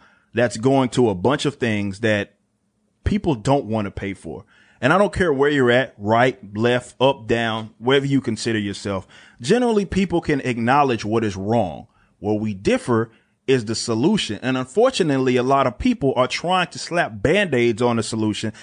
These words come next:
and not chipping away at the actual root of the problem. And that's what a lot of,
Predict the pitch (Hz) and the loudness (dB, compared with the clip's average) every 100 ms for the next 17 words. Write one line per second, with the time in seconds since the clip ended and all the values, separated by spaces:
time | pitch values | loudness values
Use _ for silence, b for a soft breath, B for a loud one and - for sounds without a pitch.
0 | B 117 131 160 - 165 160 135 120 147 | B -2 0 0 0 -2 0 2 2 4
1 | 165 139 123 - 120 131 139 131 123 107 | 2 0 -6 -4 -4 -2 -4 -4 -4 -2
2 | 131 120 101 95 - 123 123 92 82 B | -2 -2 -6 -10 -8 -4 -4 -6 -14 B
3 | 123 196 202 202 139 139 156 151 127 | -4 -2 2 2 2 2 2 2 -2